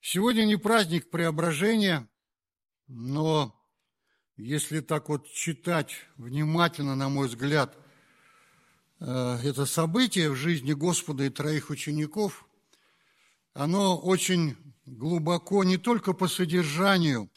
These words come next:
но по своему наполнению вот тех, кто присутствовал и вообще, что они пережили, и в конечном итоге они слышат голос.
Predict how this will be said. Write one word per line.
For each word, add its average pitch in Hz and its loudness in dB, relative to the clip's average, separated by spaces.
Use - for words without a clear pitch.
но 151 2
по 170 -2
своему 190 4
наполнению 185 4
вот 170 -4
тех, 220 0
кто 202 2
присутствовал 185 -2
и 170 0
вообще, 175 -2
что 214 -4
они 196 0
пережили, 180 -2
и 151 -2
в 131 -4
конечном 185 0
итоге 185 -2
они 185 0
слышат 180 -4
голос. 139 -2